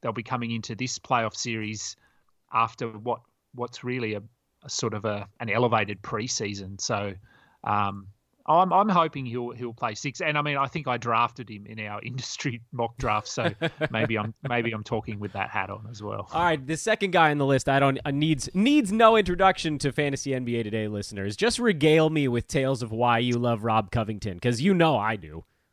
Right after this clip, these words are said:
Speaker 1: I know you do, and, and, and I, I end up with him in a lot of leagues,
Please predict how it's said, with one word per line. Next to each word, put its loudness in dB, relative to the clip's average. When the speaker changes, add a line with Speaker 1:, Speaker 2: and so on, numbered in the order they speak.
Speaker 1:
I 6
know 2
you -4
do, -6
and, -4
and, -6
and -2
I, 2
I 2
end -2
up -2
with -10
him -10
in -8
a -4
lot -4
of -4
leagues, -8